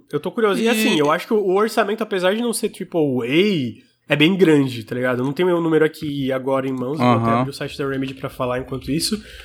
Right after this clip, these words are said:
Speaker 1: mas assim, é um, é um salto considerável se comparado ao primeiro jogo, tá ligado? E o primeiro jogo, é, eu acho que não chegou a jogar, Luir, mas eu acho que ele já, pessoalmente, eu acredito que ele já é, já era excelente em valores de, de, de produção, assim, sabe?
Speaker 2: Ah, e, e...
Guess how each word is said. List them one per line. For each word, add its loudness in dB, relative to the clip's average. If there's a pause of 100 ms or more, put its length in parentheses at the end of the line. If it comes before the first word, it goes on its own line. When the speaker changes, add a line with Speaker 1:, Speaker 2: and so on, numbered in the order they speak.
(100)
Speaker 1:
mas 2
assim, 0
é 2
um, -2
é -4
um 0
salto 0
considerável 2
se -10
comparado 0
ao -2
primeiro 0
jogo, -2
tá -12
ligado? -8 (260)
E 6
o 6
primeiro 4
jogo, 2
é, 0
eu 0
acho -2
que -8
não -2
chegou 0
a 4
jogar, -2
Luir, 0
mas 0
eu 2
acho -4
que -8
ele -4
já, 0 (760)
pessoalmente, 2
eu 4
acredito -6
que -4
ele 0
já 2
é, 0
já 0
era 4
excelente -2
em -2
valores 2
de, -10
de, -10
de -8
produção, 2
assim, -6
sabe? -6 (300)
Speaker 2:
Ah, 2
e, -2
e... 0